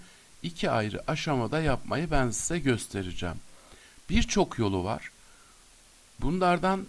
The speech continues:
en sık kullandığımız ve en rahat yönetim yaptığımız kısmı gösteriyorum. Işık aydınlatmada genel tercihimiz curse olduğu için curse ile yüz bölgesinde görmek istediğim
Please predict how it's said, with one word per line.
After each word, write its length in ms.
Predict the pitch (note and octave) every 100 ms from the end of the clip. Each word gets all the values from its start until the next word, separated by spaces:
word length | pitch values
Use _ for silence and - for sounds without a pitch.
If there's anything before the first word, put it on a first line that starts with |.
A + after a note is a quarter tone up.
| -
en 200 | F3 G3+
sık 320 | G3 - -
kullandığımız 880 | - B2+ A#2 G#2 F#2+ G2+ G#2+ D#3+ D#3
ve 140 | D3 -
en 240 | D3 D#3+
rahat 320 | C#3+ B2+ B2+ A#2
yönetim 460 | A#2 A#2+ - E3
yaptığımız 640 | B2+ G#2+ - C3 E3+ F#3+
kısmı 400 | - D#3+ - F#2
gösteriyorum. 800 | F#2 F#2+ - - F#2+ G2+ A2 F3 G#3+ - - - - - - -
Işık 300 | F#3 - E3+
aydınlatmada 760 | C#3 A2+ A2+ G#2+ - G#2 F#2+
genel 420 | F#2+ A#2 B2+ D#3 D3+
tercihimiz 680 | B2+ G#2 F2+ F2+ F2 - -
curse 380 | D3 C#3 A#2+ A2
olduğu 340 | G2 F2+ F#2+
için 440 | F2 - B2+ F3 - - - - - -
curse 460 | F#3 F3+ - - G#2
ile 160 | C3 - - - - - - - - - - - -
yüz 300 | D3 F#3 D#3
bölgesinde 720 | D3 B2+ A2 G#2 - A#2 C#3
görmek 420 | C3+ C3+ F3+ E3
istediğim 540 | B2+ - G2+ G#2+ G#2